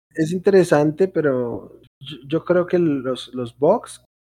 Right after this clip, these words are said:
sí los van a tener porque nos tienen acostumbrados, pero no deberían tener problemas.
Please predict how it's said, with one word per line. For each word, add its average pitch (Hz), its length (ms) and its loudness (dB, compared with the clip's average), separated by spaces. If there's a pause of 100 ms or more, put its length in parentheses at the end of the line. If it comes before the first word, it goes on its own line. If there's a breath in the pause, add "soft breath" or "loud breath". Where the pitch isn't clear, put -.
(140)
sí 185 140 0
los 190 140 8
van 180 140 8
a 175 80 6
tener 135 320 4
porque - 200 -8
nos 117 120 -6
tienen 123 180 -4
acostumbrados, 117 520 -10
pero 123 200 0
no 147 140 2
deberían 185 720 6
tener 135 300 0
problemas. 147 540 4